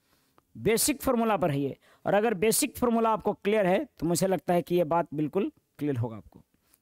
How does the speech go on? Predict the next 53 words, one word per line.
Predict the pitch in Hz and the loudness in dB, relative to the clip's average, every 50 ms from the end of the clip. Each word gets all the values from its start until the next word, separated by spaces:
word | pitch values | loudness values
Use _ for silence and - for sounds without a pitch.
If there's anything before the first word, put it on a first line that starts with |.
| _ _ _ _ _ - | _ _ _ _ _ -4
मुझे | 247 247 254 | -2 0 0
लगता | 262 247 202 - 233 | 0 0 0 -2 -2
है | 220 | -2
क्लियर | 156 - 196 185 170 | 0 2 2 4 4
हुआ। | 165 147 135 | 2 2 0
तो | - 196 | 0 0
अगला | 202 220 220 240 254 220 | 0 2 2 2 2 2
बता | 240 214 226 220 | 0 0 0 0
दीजिए, | 226 220 240 247 247 247 - - - | 2 2 2 2 0 0 -2 -4 0
और | - 285 277 | 0 0 2
कभी | - 277 285 302 302 | 2 0 2 2 2
भी | 311 302 | 4 4
ऐसे | 294 277 240 - 269 | 4 2 2 2 2
देगा | 247 269 269 277 277 | 2 2 2 2 2
तो | 269 262 214 185 175 | 0 0 -2 -2 -2
जानते | 196 214 233 247 - 294 | 0 0 0 0 0 0
ही | 294 277 262 247 | 2 2 2 2
इतना | 180 - 240 254 | 2 2 0 2
बार | 254 240 240 240 | 2 2 2 2
रिपीट | 240 233 196 240 - 202 | 0 0 -2 -2 -2 -2
करेगा | 220 208 196 190 202 - - - - _ - | 0 0 2 2 0 0 -2 -6 -14 _ -2
कि | 220 | 0
आपको | 240 220 190 240 | 0 0 0 0
दिमाग | 208 196 208 233 240 247 | 0 0 0 2 2 2
में | 247 247 240 | 2 2 2
रह | 226 | 2
जाएगा | 220 233 233 226 | 2 2 0 0
कि | 196 180 220 | 0 2 2
ओहो, | 240 247 214 202 220 233 233 208 165 - - - - - - - | 2 4 4 4 4 4 4 2 2 0 -4 -10 -20 -16 -8 -2
आ, | 175 202 214 214 214 | 0 2 2 2 2
ए | 185 208 220 214 | 2 2 2 0
प्लस | - 233 226 208 - 180 | 0 0 0 0 0 0
बी | 226 | 0
बटा, | 208 233 190 220 220 220 | 0 0 0 2 2 2
ए | 165 156 196 214 | 2 2 0 0
प्लस | 208 - 226 220 208 | 0 0 0 0 0
सी | - - 233 | 0 0 0
बटा | 208 226 226 220 208 | 0 0 0 -2 0
बी | 180 214 226 | 0 0 2
रहेगा | 226 208 208 208 220 208 | 2 2 2 2 0 0
तो | - 226 220 170 - - | 2 0 0 0 -2 -4
कट | 220 202 - | -4 -4 -4
पीट | - - 214 170 | -4 -4 -4 -2
के | - 220 | 0 0
आ | 226 214 196 196 | 0 2 2 2
जाएगा | 208 214 214 185 | 2 2 2 2
कितना? | 165 202 - 208 247 330 - _ _ _ _ - | 0 -2 -2 -2 -4 -4 -4 _ _ _ _ -6
वन। | 127 135 127 120 123 123 _ _ _ _ _ _ _ _ _ _ _ _ _ _ _ _ _ - _ _ _ - - - - - - - | -4 -4 -4 -4 -6 -12 _ _ _ _ _ _ _ _ _ _ _ _ _ _ _ _ _ -20 _ _ _ -20 -20 -20 -20 -20 -12 -4
ये | - 233 269 | 0 2 2
आपको | 269 247 - - 233 | 2 2 0 0 0
ध्यान | 180 170 175 175 165 | 2 2 2 4 2
देना | 160 147 143 | 2 2 0
है। | 135 127 120 | -2 -4 -6